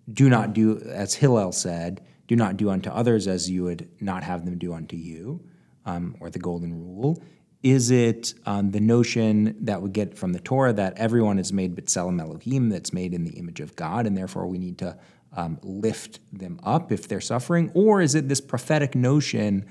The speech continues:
that, um, that Isaiah and Amos and Jeremiah and, and um, Micah all spoke about the, the widow, the stranger, the orphan, the neediest among you,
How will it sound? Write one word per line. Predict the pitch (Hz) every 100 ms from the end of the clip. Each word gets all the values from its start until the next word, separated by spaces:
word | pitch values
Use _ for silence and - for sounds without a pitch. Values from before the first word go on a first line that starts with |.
| - _ _ -
that, | 110 107 104 - - -
um, | 101 95 95 - - _ -
that | 98 85 - - -
Isaiah | 87 80 90 110 110 107
and | 98 95 90 95
Amos | 110 98 95 90
and | 87
Jeremiah | 90 85 95 101 110 104 95
and, | 87 85 -
and | 85 85 82 - _ _ -
um, | 87 80 -
Micah | 107 131 123 98
all | 80 98
spoke | - - 160 160
about | 123 101 95 98 - - _ -
the, | 107 104 95 -
the | 104 107
widow, | 117 131 117 107
the | 98 104
stranger, | - 107 113 107 104
the | 95
orphan, | - 110 - - 98 92 90 - _ -
the | 101
neediest | 110 117 113 98 -
among | 107 139 160
you, | 123 107 101 98